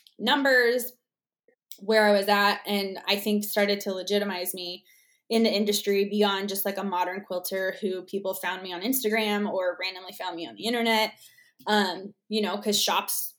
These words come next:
shops could see it. And then, like, being in a lookbook on Robert Kaufman's site is consumers could see it. And so that one definitely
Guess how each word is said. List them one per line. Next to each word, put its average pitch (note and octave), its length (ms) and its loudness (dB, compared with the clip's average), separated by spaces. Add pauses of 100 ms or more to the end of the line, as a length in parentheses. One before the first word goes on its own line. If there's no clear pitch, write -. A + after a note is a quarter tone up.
shops - 420 0
could - 180 -4
see - 200 -2
it. - 160 -6 (100)
And G3+ 260 2
then, G3+ 200 0
like, G3+ 200 -4
being G#3+ 200 2
in A3 80 0
a G#3+ 60 0
lookbook A3 380 4
on F3 140 -4
Robert F#3+ 320 -4
Kaufman's G3+ 380 -4
site A3 440 4
is F#3+ 160 -2
consumers A3 560 -4
could - 160 -10
see D#3 240 -6
it. G3+ 200 -2 (460)
And A3+ 340 0 (600)
so A#3+ 200 2
that A3+ 260 6
one A#3+ 180 2
definitely G3+ 880 0